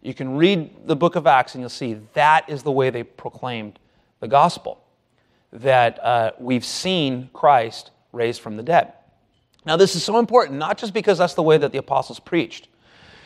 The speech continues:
but the doctrine of the resurrection is, uh, one of the most important things that you can give a person who is depressed.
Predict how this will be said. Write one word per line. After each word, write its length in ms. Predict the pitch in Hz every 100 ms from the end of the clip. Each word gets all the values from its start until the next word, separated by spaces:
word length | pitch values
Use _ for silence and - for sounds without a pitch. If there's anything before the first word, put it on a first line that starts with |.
| _
but 100 | 151
the 80 | 156
doctrine 440 | 131 185 233 240
of 80 | 226
the 60 | 185
resurrection 760 | 196 170 147 160 - 208 247 294 _ _ _ _ -
is, 440 | 160 156 147 - _ - -
uh, 420 | - 160 135 127 120
one 340 | 156 143 175
of 60 | 190
the 40 |
most 200 | 180 170
important 600 | 156 - - 240 240 185
things 460 | - 143 127 135 - _ -
that 80 | 156
you 80 | 151
can 80 | 143
give 160 | 180
a 40 | 180
person 360 | - 147 139
who 80 | 135
is 100 | 117
depressed. 640 | - - 127 - - -